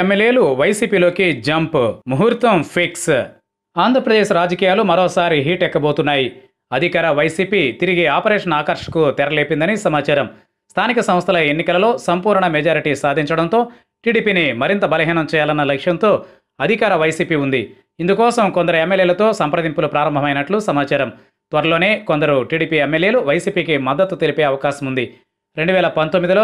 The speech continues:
తెలుగుదేశం పార్టీ నుంచి ఇరవై మూడు మంది శాసనసభ్యులు విజయం సాధించారు. ఇందులో నలుగురు టీడీపీ ఎమ్మెల్యేలు వైసీపీకి మద్దతు తెలిపారు. కమ్మ సామాజిక వర్గానికి చెందిన కరణం బలరాం, వల్లభనేని వంశీ పార్టీని వీడడం టీడీపీకి పెద్ద ఎదురుదెబ్బ.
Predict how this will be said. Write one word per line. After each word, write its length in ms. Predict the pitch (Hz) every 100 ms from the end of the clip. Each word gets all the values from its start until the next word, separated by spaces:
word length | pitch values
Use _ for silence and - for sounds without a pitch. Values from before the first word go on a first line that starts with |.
| 214
తెలుగుదేశం 420 | 156 160 151 151 147
పార్టీ 220 | 143 147
నుంచి 280 | 156 175 190 110 - _ _
ఇరవై 180 | 175 196 185
మూడు 140 | 175 165
మంది 180 | 160 139
శాసనసభ్యులు 680 | 190 208 160 165 143 180 226
విజయం 240 | 151 170 147
సాధించారు. 540 | 143 143 139 151 135 - _ _ 143
ఇందులో 220 | 170 220 226
నలుగురు 260 | 165 175 165 -
టీడీపీ 300 | 185 180 165 156
ఎమ్మెల్యేలు 380 | 175 208 247 233
వైసీపీకి 440 | 151 190 208 170 147
మద్దతు 360 | 139 156 202 139
తెలిపారు. 340 | 135 143 131 - _ _ -
కమ్మ 180 | 190 240 226
సామాజిక 320 | 185 170 175
వర్గానికి 400 | 170 160 165 151
చెందిన 220 | 151 151
కరణం 340 | 147 143 151 147
బలరాం, 320 | 151 175 208 214 - _ 127
వల్లభనేని 460 | 170 190 185 165 143
వంశీ 260 | 147 233 254
పార్టీని 500 | 196 147 175 160 139
వీడడం 440 | 120 139 175 214 240 - _ -
టీడీపీకి 480 | 247 226 202 190 147 156
పెద్ద 140 | 147
ఎదురుదెబ్బ. 500 | 151 143 143 139